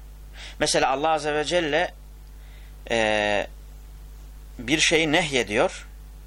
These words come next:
Sonra ne yapıyor? Onu emrediyor.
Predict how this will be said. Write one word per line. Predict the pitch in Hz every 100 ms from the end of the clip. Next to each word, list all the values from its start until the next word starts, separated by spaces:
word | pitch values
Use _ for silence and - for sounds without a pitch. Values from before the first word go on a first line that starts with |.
| -
Sonra | - 160 160
ne | 165
yapıyor? | 190 - 165
Onu | 117 151 196 - - - - - - - - - - - 156
emrediyor. | 160 120 92 87 - -